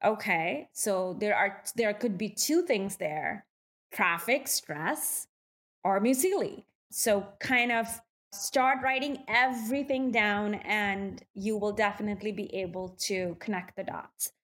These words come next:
The second step then would be to yourself start identifying problematic foods. And then here you can, uh, reach out and get a help of a registered dietitian who can help you identify problematic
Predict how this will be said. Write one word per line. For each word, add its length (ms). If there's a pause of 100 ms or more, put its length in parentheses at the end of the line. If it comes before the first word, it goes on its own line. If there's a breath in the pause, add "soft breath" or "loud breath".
(240)
The 140
second 400
step 340
then 240
would 220
be 280 (100)
to 420
yourself 1040 (360)
start 680
identifying 680
problematic 760
foods. 540 (600)
And 240
then 380
here 500
you 180
can, 380 (240)
uh, 240
reach 240
out 220
and 180
get 140
a 60
help 280
of 160
a 80
registered 500
dietitian 880 (380)
who 80
can 180
help 460
you 420
identify 680
problematic 680